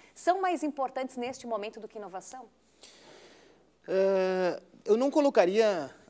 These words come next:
Speaker 2: que tem uma ordem, eu acho que essas coisas estão completamente interligadas. A inovação é uma obrigação,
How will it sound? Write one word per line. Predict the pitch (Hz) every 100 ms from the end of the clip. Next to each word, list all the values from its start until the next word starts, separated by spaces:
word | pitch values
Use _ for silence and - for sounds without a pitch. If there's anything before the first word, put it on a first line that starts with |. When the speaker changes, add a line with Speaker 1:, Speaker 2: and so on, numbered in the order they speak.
| _ _ _
Speaker 2:
que | -
tem | 151 185
uma | 180 160
ordem, | 147 160 127 107
eu | 117
acho | 139
que | -
essas | 147 143
coisas | 147 143 147
estão | 160 147
completamente | 156 147 139 147 143 160
interligadas. | 147 135 143 127 120 107 87 - - _
A | 156 123 127 147
inovação | 175 196 214 - 233 262
é | 226 208
uma | 220 233
obrigação, | 220 220 214 208 - 165 151